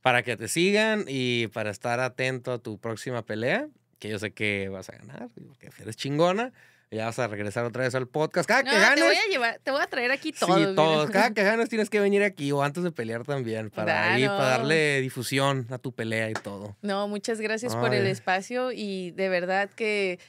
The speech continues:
Speaker 2: vendré con más de esto.
Speaker 1: Más al rato acá lleno de, de cosas, <laughs> de
Speaker 2: Ojalá,
Speaker 1: cinturones.
Speaker 2: ojalá.
Speaker 1: Pues bueno, amiga, muchas gracias de nuevo por haber venido al podcast ya por segunda ocasión. Muchas felicidades por tu, pues, cinturón, mira.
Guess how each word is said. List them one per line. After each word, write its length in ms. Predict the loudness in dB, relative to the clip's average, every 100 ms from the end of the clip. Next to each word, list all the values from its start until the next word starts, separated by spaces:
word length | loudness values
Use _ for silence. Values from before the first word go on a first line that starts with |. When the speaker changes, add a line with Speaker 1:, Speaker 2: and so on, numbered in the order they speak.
| _ _
Speaker 2:
vendré 760 | -12 0 4 4 2 0 0
con 280 | -2 -6 -4 -2
más 240 | -4 -4
de 260 | -4 -2 -2
esto. 220 | -4 0
Speaker 1:
Más 240 | 2 2
al 100 | 0
rato 380 | 2 0 0 -4
acá 260 | -6 -4 -2
lleno 260 | -2 -2
de, 360 | -2 -2 -4 -8 -14 _
de 160 | -8 -6
cosas, 380 | -2 -2 0 -4
<laughs> 460 | 4 4 4 2
de 80 | 2
Speaker 2:
Ojalá, 280 | 2 2 2
Speaker 1:
cinturones. 440 | 2 2 0 0
Speaker 2:
ojalá. 300 | 0 -2 -4 -8 -16 -4
Speaker 1:
Pues 120 | 2
bueno, 140 | 4 6
amiga, 200 | 4 4
muchas 260 | 2 -2 0
gracias 440 | 0 2 0 0
de 100 | -2
nuevo 220 | -2 -2
por 100 | 0
haber 220 | 0 2 0
venido 180 | 0
al 80 | -2
podcast 400 | -2 -6 -4 -4
ya 120 | -4
por 280 | -6 -8 -8
segunda 300 | -8 -6 -6
ocasión. 540 | -4 0 2 4 2 -4 -10
Muchas 260 | -6 -4
felicidades 800 | -4 -6 -4 -4 -2 -2 -2 -6 -16 _ _ _
por 400 | 0 2 2 -2
tu, 600 | -6 -8 -6 -6 -10 -12 -16
pues, 180 | -20 _ _ _
cinturón, 680 | -18 -14 -14 -14 -12 -10 -8
mira. 200 | -8